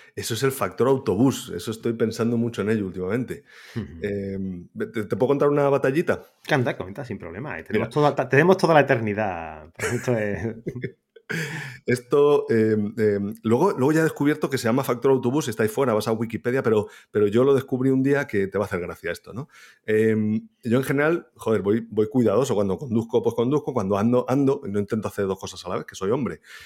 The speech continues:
Speaker 2: Ujú.
Speaker 1: Eh, cuando hago dos cosas a la vez, las dos salen mal, ¿no? Entonces, yo iba un día,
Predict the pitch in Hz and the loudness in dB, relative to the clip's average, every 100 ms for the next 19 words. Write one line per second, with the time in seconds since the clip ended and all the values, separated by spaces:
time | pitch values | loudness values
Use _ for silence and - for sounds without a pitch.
0 | - 85 - 110 110 104 101 101 107 113 | -14 -12 -4 0 0 0 -2 0 2 2
1 | 113 101 98 107 135 92 92 - 87 80 | 0 -4 -2 0 0 -2 -4 -6 -10 -12
2 | - - 139 _ - _ 113 131 165 - | -20 -20 -20 _ -20 _ -2 0 0 -4
3 | - _ _ _ _ - 117 131 135 135 | -14 _ _ _ _ -2 2 4 4 4
4 | 143 139 95 - | 4 2 0 -6